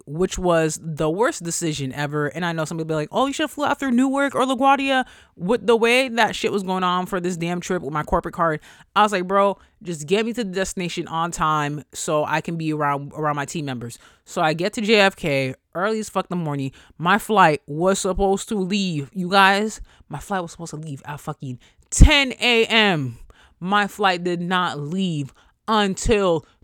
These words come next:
three P M. I did not get into Detroit until five P M. And then they had, like, a whole thing where I get to the damn city.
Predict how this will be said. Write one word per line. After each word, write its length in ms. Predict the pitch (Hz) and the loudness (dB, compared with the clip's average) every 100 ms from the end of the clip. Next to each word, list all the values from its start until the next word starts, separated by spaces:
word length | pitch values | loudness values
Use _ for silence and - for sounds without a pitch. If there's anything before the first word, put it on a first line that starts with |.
| - | -10
three 360 | 180 185 214 | -4 0 0
P 260 | 190 208 185 | 2 0 2
M. 380 | 180 156 143 143 - - - - | 2 2 -2 -6 -10 -14 -20 0
I 120 | 202 | 2
did 120 | 202 196 | 4 2
not 260 | 202 180 | 0 0
get 160 | 185 170 | 0 -2
into 200 | 190 190 | -2 -4
Detroit 440 | 175 - 185 175 175 | -4 -4 -2 -2 -2
until 340 | 185 202 180 | -6 -4 -4
five 340 | - 196 175 | 0 4 4
P 220 | 175 185 180 | 2 -2 0
M. 320 | 160 151 156 - | 0 -2 -6 -6
And 180 | 180 190 | -4 -4
then 140 | 180 | -4
they 120 | 175 | -2
had, 180 | 190 190 | 0 -2
like, 140 | 175 | -2
a 80 | 160 | -6
whole 380 | 165 185 180 180 | -4 -2 -2 -4
thing 420 | - 185 180 165 | -6 -8 -6 -6
where 300 | 160 156 156 - _ _ | -4 -2 -4 -8 _ _
I 120 | 147 147 | -8 -4
get 180 | 175 196 | -6 -4
to 80 | |
the 80 | 208 | -2
damn 260 | 180 180 175 | 0 -2 -2
city. 420 | - 139 123 | -4 -4 -6